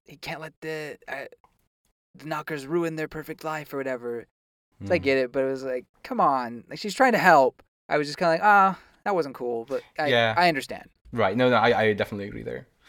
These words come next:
Speaker 2: It was, it was a sad moment 'cause she really put effort into trying to reach out to him.
Speaker 1: Right. Yeah.
Speaker 2: Oh, well.
Speaker 1: And then lastly, uh, when he becomes Funa and just,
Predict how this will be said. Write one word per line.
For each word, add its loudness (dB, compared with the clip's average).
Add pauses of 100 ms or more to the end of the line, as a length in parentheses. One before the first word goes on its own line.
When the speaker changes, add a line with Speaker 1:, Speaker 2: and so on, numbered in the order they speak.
(640)
Speaker 2:
It -10
was, -12 (240)
it -6
was -2
a -8
sad 6
moment -8 (520)
'cause -8
she -2
really 0
put 0
effort -4
into -12
trying -8
to -12 (180)
reach -16
out -16
to -18
him. -12
Speaker 1:
Right. -10 (520)
Yeah. -14
Speaker 2:
Oh, -14
well. -16 (680)
Speaker 1:
And -4
then 4
lastly, 4
uh, -2 (360)
when -8
he -8
becomes -4
Funa -2
and -6
just, -6